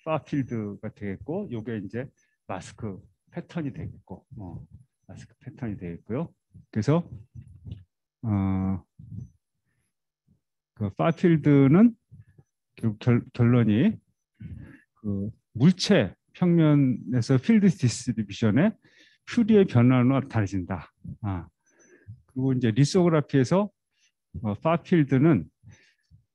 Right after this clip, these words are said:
마스크 패턴으로부터, 어, 마스크 패턴의 퓨리의 변환으로,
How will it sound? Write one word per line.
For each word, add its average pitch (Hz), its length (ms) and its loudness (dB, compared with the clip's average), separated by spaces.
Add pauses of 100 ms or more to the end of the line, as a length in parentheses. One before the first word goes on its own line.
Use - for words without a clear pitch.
(480)
마스크 120 480 -2
패턴으로부터, - 3500 -4 (280)
어, 110 260 -4
마스크 127 320 0
패턴의 165 580 2
퓨리의 214 320 2
변환으로, 117 720 0